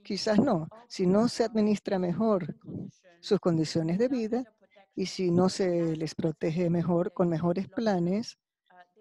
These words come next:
podría haber aún menos migración, lo cual quiere decir aún una menor capacidad de ajustarse a los shocks,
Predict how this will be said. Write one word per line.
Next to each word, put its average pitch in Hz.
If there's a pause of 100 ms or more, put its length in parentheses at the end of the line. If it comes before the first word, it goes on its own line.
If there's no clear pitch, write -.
(1000)
podría 170 (120)
haber 170 (160)
aún 180
menos 269
migración, 151 (200)
lo 175
cual 165
quiere 180
decir 175
aún 180
una 190
menor 185
capacidad -
de 165
ajustarse 233
a 214
los 170
shocks, -